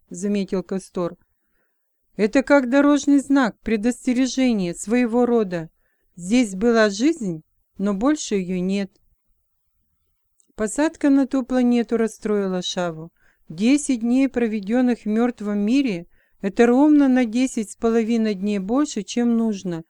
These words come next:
Да еще атмосфера оказалась не вполне пригодной для дыхания. На всякий случай они пользовались дыхательными аппаратами. По приблизительным оценкам, жизнь на планете погибла около тысячи лет назад.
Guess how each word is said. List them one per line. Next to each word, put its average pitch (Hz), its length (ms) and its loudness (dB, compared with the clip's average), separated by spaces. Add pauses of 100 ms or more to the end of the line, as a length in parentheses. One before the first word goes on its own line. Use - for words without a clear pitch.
(320)
Да 190 100 0
еще 247 240 2
атмосфера 254 640 0
оказалась 220 600 -2
не 214 120 -2
вполне 208 420 -4
пригодной 202 640 -4
для 220 220 0
дыхания. 208 720 -4 (460)
На 220 160 2
всякий 254 340 2
случай 285 380 0
они 226 240 2
пользовались 226 600 0
дыхательными 214 760 -2
аппаратами. 185 840 -4 (440)
По 226 120 0
приблизительным 269 920 2
оценкам, 254 600 0
жизнь 269 320 0
на 254 140 2
планете 220 500 0
погибла 196 540 -4
около 220 420 0
тысячи 233 480 -6
лет 196 340 -4
назад. 180 480 -8